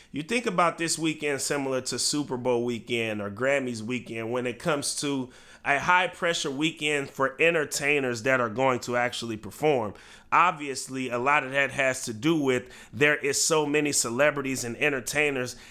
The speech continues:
in one place at one time that usually are always so busy doing other things because they are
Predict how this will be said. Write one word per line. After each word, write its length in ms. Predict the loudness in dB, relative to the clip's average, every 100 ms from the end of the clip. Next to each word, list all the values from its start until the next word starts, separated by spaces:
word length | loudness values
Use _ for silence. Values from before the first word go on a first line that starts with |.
| -4 2
in 280 | 2 2
one 240 | 2 2 2
place 440 | 0 0 0 0
at 220 | 0 0
one 240 | 2 2 2
time 420 | 2 4 4 2
that 180 | 0 0
usually 440 | 0 0 0 2
are 160 | 4 4
always 520 | 4 4 2 0 0
so 180 | 2 2
busy 500 | 2 0 2 0 -2 -10 -18 -6
doing 360 | 0 4 4 4
other 240 | 2 0
things 400 | 0 0 2 0
because 480 | -4 -2 2 2 0
they 360 | 2 2 0 -6 -12 2
are 160 | 2